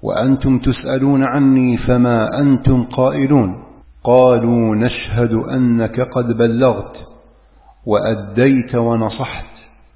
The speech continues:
فقال بإصبعه السبابة يرفعها إلى السماء وينكتها إلى الناس: اللهم اشهد، اللهم اشهد،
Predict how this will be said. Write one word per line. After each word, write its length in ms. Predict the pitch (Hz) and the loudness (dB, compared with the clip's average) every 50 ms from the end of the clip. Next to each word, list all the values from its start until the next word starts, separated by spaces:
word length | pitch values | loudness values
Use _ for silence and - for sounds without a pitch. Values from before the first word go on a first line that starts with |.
| _ _ _ _ _ _ _ - | _ _ _ _ _ _ _ 0
فقال 640 | - 120 107 - - 120 120 123 120 120 117 117 113 | 0 0 0 0 0 0 2 2 2 2 2 0 0
بإصبعه 1000 | 107 113 - - 117 110 - - - 101 98 117 135 135 123 127 120 113 104 104 117 | 0 -2 -4 -4 -4 -6 -6 -6 -6 -4 0 0 0 2 0 -2 -4 -4 -4 -6 -6
السبابة 1000 | 107 - - - - - 123 110 107 107 117 135 123 113 101 98 92 85 - - - - - - - - _ - _ _ _ _ _ - | -8 -8 -8 -8 -4 -4 -4 -4 -2 0 2 4 4 4 2 0 -2 -4 -6 -8 -12 -16 -20 -20 -20 -20 _ -20 _ _ _ _ _ 0
يرفعها 1120 | 127 123 117 107 101 - - 131 123 110 110 120 110 98 101 113 117 117 113 110 - - | 2 2 2 2 2 2 2 2 4 2 2 0 0 0 0 2 2 4 2 2 0 0
إلى 200 | 127 123 117 113 | -2 -2 -2 -2
السماء 760 | 107 - - - - 110 110 110 120 120 113 - - - - - - - - - - _ _ _ _ _ _ _ _ - | -2 -2 0 0 0 0 0 2 2 2 2 0 -4 -8 -16 -20 -20 -20 -20 -20 -20 _ _ _ _ _ _ _ _ -6
وينكتها 1700 | 127 120 120 117 113 117 113 113 110 110 110 107 101 - - - 127 120 117 - 117 117 110 98 107 117 120 117 113 110 110 107 107 113 117 - - - | 0 2 2 2 2 2 0 0 -2 -2 -2 -4 -4 -6 -6 -4 -2 0 2 2 4 2 2 0 0 0 2 2 4 4 4 4 2 0 -4 -10 -8 -4
إلى 220 | 139 135 127 127 | -2 0 2 2
الناس: 520 | 120 113 113 117 120 117 110 104 98 - - - - - - - - _ _ _ _ _ _ _ _ _ _ _ _ _ _ - | 2 2 2 2 2 2 2 0 -2 -2 -2 -4 -4 -6 -10 -18 -20 _ _ _ _ _ _ _ _ _ _ _ _ _ _ -2
اللهم 1300 | 131 120 110 104 104 104 107 110 113 113 110 110 107 107 104 104 101 95 87 92 117 117 117 107 104 104 | -2 0 0 -2 -2 0 2 2 4 4 4 4 4 4 2 2 0 -2 -4 -4 -2 0 0 0 0 -2
اشهد، 540 | 107 104 - - 104 101 110 104 98 95 92 - - - - _ _ _ _ _ _ _ _ _ _ _ _ - - | -2 -2 -4 -6 -6 -6 -6 -4 -6 -8 -8 -10 -14 -20 -20 _ _ _ _ _ _ _ _ _ _ _ _ -6 -4
اللهم 1080 | 117 110 107 104 104 107 110 110 110 110 107 101 98 98 87 92 117 123 117 110 107 | -4 -2 -2 -2 0 0 2 2 2 2 2 0 0 -2 -4 -4 -2 -2 -2 0 -2
اشهد، 540 | 107 104 - - 101 107 107 98 95 98 - | -2 -4 -6 -6 -6 -6 -6 -4 -6 -8 -8